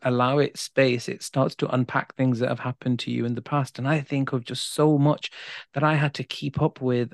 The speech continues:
and pretend was perfect and fine. And it just wasn't, you know?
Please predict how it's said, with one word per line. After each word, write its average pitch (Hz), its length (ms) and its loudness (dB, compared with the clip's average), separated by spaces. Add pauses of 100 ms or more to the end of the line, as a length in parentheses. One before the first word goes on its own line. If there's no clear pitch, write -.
and 127 240 -2
pretend 139 460 0
was 131 160 -4
perfect 139 480 0
and 127 120 0
fine. 139 380 2
And 127 100 0
it 156 120 0
just - 320 -6
wasn't, 117 840 0
you - 60 -12
know? 127 320 4